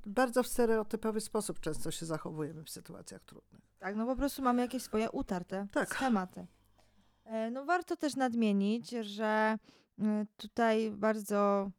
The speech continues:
Speaker 2: tak oceniamy, e, w tym, w tym naszym, e, e, rozmyślaniach, że optymiści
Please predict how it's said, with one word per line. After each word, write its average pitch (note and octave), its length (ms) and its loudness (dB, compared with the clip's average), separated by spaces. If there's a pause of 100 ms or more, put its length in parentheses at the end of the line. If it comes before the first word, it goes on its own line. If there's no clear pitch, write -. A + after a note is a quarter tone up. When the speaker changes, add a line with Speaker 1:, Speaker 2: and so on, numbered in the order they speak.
(460)
Speaker 2:
tak G3+ 160 -10 (300)
oceniamy, G#3+ 840 4 (280)
e, G3 180 -2
w - 200 -20
tym, G3+ 380 -4
w - 80 -16
tym G#3 200 0
naszym, G3+ 460 0
e, - 60 -2
e, G3+ 840 -2
rozmyślaniach, G#3 800 2
że F#3+ 280 0
optymiści G3+ 720 2